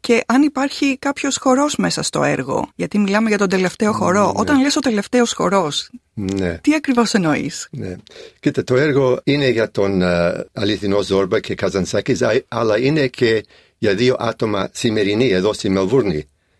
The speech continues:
Speaker 2: Δύο φίλους, ο ένας Αιθιοπιός που είναι άρρωστος, σοβαρά
Speaker 1: Ηθοποιός.
Speaker 2: άρρωστος, ναι. Ο άλλος είναι συγγραφέας που δεν έχει,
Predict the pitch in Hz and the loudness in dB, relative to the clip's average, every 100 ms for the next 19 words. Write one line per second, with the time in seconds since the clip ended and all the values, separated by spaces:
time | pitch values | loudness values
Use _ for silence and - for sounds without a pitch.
0 | _ 95 107 95 - 123 131 160 - - | _ -2 0 0 2 2 2 -4 -8 -10
1 | _ _ _ - 98 113 110 - - 98 | _ _ _ -2 0 0 -2 -4 -6 -4
2 | - 127 120 135 143 - 107 98 95 110 | -2 -2 2 0 0 -4 -2 0 -2 0
3 | 107 107 131 139 - - - 185 190 196 | -2 -2 -4 -4 -6 -12 -4 0 2 2
4 | 190 185 151 107 135 - - 127 98 - | 2 0 0 -2 -4 -8 -12 -8 -6 -8
5 | - _ _ _ - 95 110 123 123 127 | -14 _ _ _ -2 0 2 0 0 -2
6 | 113 - 107 110 95 131 98 - 92 104 | -2 0 0 0 0 0 0 -2 -2 -2
7 | 101 101 87 - | -2 -2 -4 -6